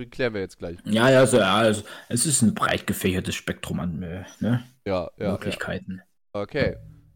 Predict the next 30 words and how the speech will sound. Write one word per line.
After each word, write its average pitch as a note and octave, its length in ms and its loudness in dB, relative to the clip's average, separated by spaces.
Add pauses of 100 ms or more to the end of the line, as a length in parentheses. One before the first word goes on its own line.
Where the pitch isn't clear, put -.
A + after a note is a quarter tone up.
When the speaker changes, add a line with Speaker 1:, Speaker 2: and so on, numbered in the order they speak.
(140)
Speaker 1:
Dann, G#2+ 300 0
äh, A2 240 -4
würde G#2+ 140 -8
ich G#2+ 80 -14
sagen, A2 260 -4
drück A2 200 -14
mal A#2 80 -6
auf G#2+ 80 -10
den G#2+ 100 -20
Timer A#2+ 340 -4
in A2+ 80 -8
drei, A2+ 220 -4
zwei, G#2+ 320 -18 (100)
eins G2+ 320 -12
und - 220 -12
es A2 180 -12
geht G#2+ 180 -16 (200)
los. G#2+ 440 -10
Ja, F#2+ 100 -8
dann G2 100 -8
fang A#2 140 -10
doch G#2+ 100 -12
mal F#2 100 -10
an. E2+ 240 -12 (840)
Speaker 2:
Jo, A#2 220 4
ich G#2 100 -4
fang A2+ 160 0
an. A2+ 320 -2 (400)
Äh, G2 300 0
<laughs> G#2+ 1040 2